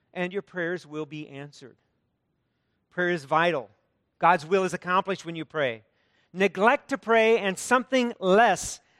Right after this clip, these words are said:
than God's best for you and your church family will need to suffice. Oh, he'll get you through it. But perhaps you will die,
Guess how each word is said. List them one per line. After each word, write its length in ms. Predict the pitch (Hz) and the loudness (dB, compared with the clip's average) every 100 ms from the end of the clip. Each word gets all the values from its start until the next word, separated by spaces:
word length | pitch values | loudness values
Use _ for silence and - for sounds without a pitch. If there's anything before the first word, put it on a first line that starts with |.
| - | 2
than 180 | 214 190 | 2 4
God's 360 | 220 226 175 160 | 4 4 2 -6
best 480 | 190 226 - - | 2 2 2 -4
for 100 | 240 | -4
you 400 | 226 214 220 233 | -2 0 2 2
and 200 | 202 190 | 2 0
your 120 | 190 190 | -2 -2
church 380 | - 226 226 | 0 0 0
family 400 | - 196 185 185 185 | -2 0 0 0 -2
will 160 | 185 | -2
need 180 | 180 180 | -4 -8
to 80 | 175 | -10
suffice. 640 | 175 165 147 127 - - _ _ _ _ | -10 0 0 0 -10 -20 _ _ _ _
Oh, 100 | 233 | -6
he'll 120 | 185 220 | -4 -6
get 240 | 226 - | -8 -12
you 80 | 208 | -12
through 220 | 156 135 | -8 -6
it. 160 | 151 _ _ _ _ _ _ _ _ _ _ _ _ _ _ _ _ _ _ _ _ _ _ _ _ _ _ _ _ _ _ _ _ _ _ _ _ _ _ _ _ _ _ - | -6 _ _ _ _ _ _ _ _ _ _ _ _ _ _ _ _ _ _ _ _ _ _ _ _ _ _ _ _ _ _ _ _ _ _ _ _ _ _ _ _ _ _ -10
But 120 | 165 | -8
perhaps 380 | 180 208 240 240 | -4 -2 -2 -6
you 80 | 220 | -6
will 120 | 208 | -2
die, 420 | 202 214 151 | -2 0 -4